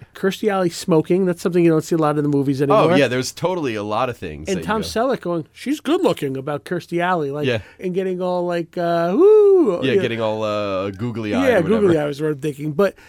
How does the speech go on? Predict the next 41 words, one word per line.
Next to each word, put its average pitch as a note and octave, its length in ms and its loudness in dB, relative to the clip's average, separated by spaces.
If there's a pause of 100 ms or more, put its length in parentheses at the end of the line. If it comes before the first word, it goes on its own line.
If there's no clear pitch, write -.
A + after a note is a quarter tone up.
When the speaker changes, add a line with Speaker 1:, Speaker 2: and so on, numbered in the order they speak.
(180)
Speaker 1:
I A3 80 0
just, C4+ 200 -2
it's - 140 -8
funny. C4 340 -2
It F#3+ 60 -2
had A3 160 -2
nothing B3+ 260 -4
to B3 60 -4
do B3+ 40 -4
with A3+ 100 -4
the F3 60 -2
movie F#3+ 320 -4
or E3+ 40 -2
the E3 120 -6
acting, E3 380 -6
but C#3+ 80 0
it's C#3+ 140 -4
really F#3 280 2
funny F3 280 0
sitting D#3 340 -2
back D3 220 0
and C#3 120 -2
watching. D3 380 0
Like, C3 160 -2
Speaker 2:
Mm-hmm. G#2+ 140 -4 (260)
Speaker 1:
you E3+ 80 2
know, - 20 4
you'll F3 160 4
see F#3 200 0
a E3+ 60 4
movie E3+ 360 4
fro-, - 280 -2
you E3+ 360 -2
know, C#3 160 -4 (440)
backwards E3+ 480 0
from D3+ 160 -2
a - 40 -4
certain D3+ 280 -6
time E3+ 260 0
point D3 220 -2
where C#3+ 280 -2